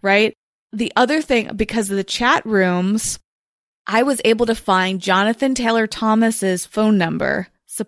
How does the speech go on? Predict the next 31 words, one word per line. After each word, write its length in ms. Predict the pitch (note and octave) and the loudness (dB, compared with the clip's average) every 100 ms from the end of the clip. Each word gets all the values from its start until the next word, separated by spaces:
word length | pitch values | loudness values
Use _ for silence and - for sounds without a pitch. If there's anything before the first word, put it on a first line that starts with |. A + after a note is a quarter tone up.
| - | -2
supposedly, 840 | A3+ A3+ G3+ G3+ F3 E3+ E3 F#3 - _ _ | 0 -2 -2 -4 -2 -2 -4 -6 -12 _ _
through 420 | - A3+ A#3 C4+ | -12 -4 0 0
some 340 | D4+ - A#3 A3 | -2 -2 -2 -4
chat 380 | - G#3+ A3 - | -4 0 0 0
room 280 | G#3 G3+ | 0 0
on 200 | F#3+ F#3+ - | -2 -4 -2
A 200 | G3 G3+ | 2 4
O 120 | G3 | 4
L. 400 | E3+ D#3 D#3 F#3+ _ _ _ _ - | 2 2 -2 -4 _ _ _ _ -4
And 200 | A3 G#3+ | 0 2
one 120 | A#3 | 2
of 60 | |
my 160 | C4+ C4 | 2 0
friends 340 | - A3+ G#3+ | 0 -2 -2
called 300 | - A3+ G#3+ | -2 0 2
the 80 | A3 | 2
number 300 | A3+ G#3+ G#3 | 2 2 0
and 200 | G3 G3 | -2 -6
still 420 | - - C4 C#4+ | -10 -4 0 2
to 140 | D4+ E4+ | 0 -2
this 200 | D4 - | -2 -2
day 240 | B3 A#3 | 0 2
swears 920 | A3+ - G#3+ G#3 F#3+ E3+ D#3 F3+ - - _ _ | 0 -2 2 2 2 0 -2 -6 -8 -12 _ _
that 120 | G#3+ | -6
she 160 | - A3 | -2 -2
talked 320 | - - - | 0 0 0
to 80 | A3+ | -2
Jonathan 460 | G3+ F#3+ F#3+ G#3+ F#3 | 2 2 2 0 -2
Taylor 300 | F#3+ F3+ F3+ | 0 0 -2
Thomas's 680 | F#3 E3+ F3 - E3+ E3 | -4 -4 -4 -2 -2 -2
mother. 540 | F3 E3+ D#3 A#2 - | 0 2 2 0 -2